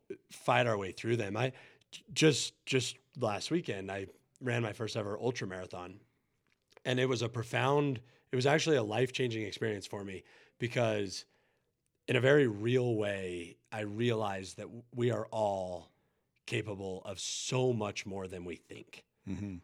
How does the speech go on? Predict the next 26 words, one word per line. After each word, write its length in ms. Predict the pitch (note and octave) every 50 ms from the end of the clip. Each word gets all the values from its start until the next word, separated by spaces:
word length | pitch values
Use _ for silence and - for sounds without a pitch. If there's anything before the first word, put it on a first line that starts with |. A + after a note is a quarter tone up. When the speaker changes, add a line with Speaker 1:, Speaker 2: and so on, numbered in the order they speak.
| _ _ _ _ _ _ -
Speaker 1:
if 200 | - A#2+ G#2+ -
we 80 | A2+ G2+
just 340 | F#2 - A#2+ A#2 A#2 - -
keep 340 | - - G#2 F#2+ - _ -
going. 320 | - F#2 E2 - - - - - -
Speaker 2:
Yep. 200 | - G2+ F#2+ - _ _ _
Speaker 1:
You 80 | - B2
know, 80 | A#2 A2
and 100 | A#2 B2
I 140 | B2+ C#3+
applied 300 | D3 B2+ A#2 B2+ A#2+ A#2+
it 120 | A#2+ G#2+ G#2+
in 120 | A2+ A2 A2+
the 60 | A2
m-, 260 | G#2+ A2+ A#2+ A#2+ A#2+ - -
running 380 | B2+ B2 B2 A#2 A2+ G#2+ G#2 G2
sense, 440 | F#2+ - - A2 F#2 F#2 F#2+ - -
Speaker 2:
Yeah. 100 | A2 A2
Speaker 1:
but, 200 | A#2 B2 A#2 A#2+ - - - - _
you 100 | - C#3
know, 60 | B2 B2
to 160 | A#2+ B2+ A#2+
your, 540 | A2 A2+ A#2+ B2 C3 C3 B2+ B2 B2 B2+ B2
your 320 | - A#2+ A2 A2+ A#2+ C3 A#2+
point 280 | - - B2 A2 G2+ A2+
about 380 | G2+ G2+ G2 G2 F#2+ F#2 -